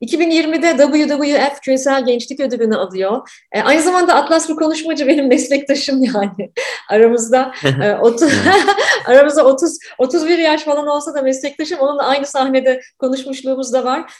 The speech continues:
Speaker 1: Mehmet Zorlu Vakfı Gençlik Zirvesi, e, A B İklim Diplomasi Haftası, e, on altıncı İstanbul Bienali açılışı, açılış programı gibi pek çok sahnede, panellerde, platformlarda konuşmalar yapıyor.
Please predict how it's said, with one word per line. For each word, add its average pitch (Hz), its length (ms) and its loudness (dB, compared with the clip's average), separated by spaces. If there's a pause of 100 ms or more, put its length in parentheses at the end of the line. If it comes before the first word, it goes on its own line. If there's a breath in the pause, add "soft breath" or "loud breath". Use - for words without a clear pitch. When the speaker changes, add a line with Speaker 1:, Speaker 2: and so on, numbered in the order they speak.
Speaker 1:
Mehmet 269 260 0
Zorlu 277 260 0
Vakfı 269 240 -6
Gençlik 254 380 -6
Zirvesi, 262 480 -6
e, 208 460 0
A 226 200 -4
B 247 140 0
İklim 247 260 -10
Diplomasi 240 640 -2
Haftası, 247 720 0 (280 loud breath)
e, 196 80 -2
on 254 160 4
altıncı 262 340 2
İstanbul 254 500 -2
Bienali 254 320 4
açılışı, 262 360 -4
açılış - 480 -4
programı 254 480 0
gibi 247 280 -8 (100)
pek 339 240 -8
çok 233 200 0
sahnede, 208 560 -4 (340 loud breath)
panellerde, 220 640 -2
platformlarda 220 680 -4
konuşmalar 233 540 -2
yapıyor. 214 480 -2